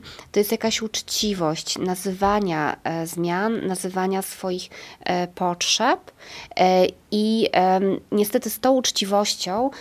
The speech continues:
zwłaszcza w takich bardzo tradycyjnych kulturach, jest ogromny problem. E, i stąd, e, bierze się to, że ludzie często wybierają, e, kłamstwo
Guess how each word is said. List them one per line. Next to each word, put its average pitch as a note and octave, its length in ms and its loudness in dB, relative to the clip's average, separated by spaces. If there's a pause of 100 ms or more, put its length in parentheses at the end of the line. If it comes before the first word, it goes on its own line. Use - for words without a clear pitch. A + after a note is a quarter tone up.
(120)
zwłaszcza A3+ 400 2
w - 60 -6
takich - 260 -10
bardzo G#3 340 2
tradycyjnych G3+ 760 -2
kulturach, F#3+ 580 -2
jest A3+ 160 -4
ogromny G#3 540 0 (180)
problem. F#3+ 560 -2 (320)
E, F#3 160 2
i - 160 -2
stąd, A#3 600 -2 (260)
e, F#3 260 2
bierze G3 500 2
się F#3+ 220 0 (100)
to, G3 320 4
że G3 140 0
ludzie G3 220 -2
często G3 300 -4
wybierają, F#3+ 640 0 (360)
e, F3+ 140 0
kłamstwo F3+ 760 0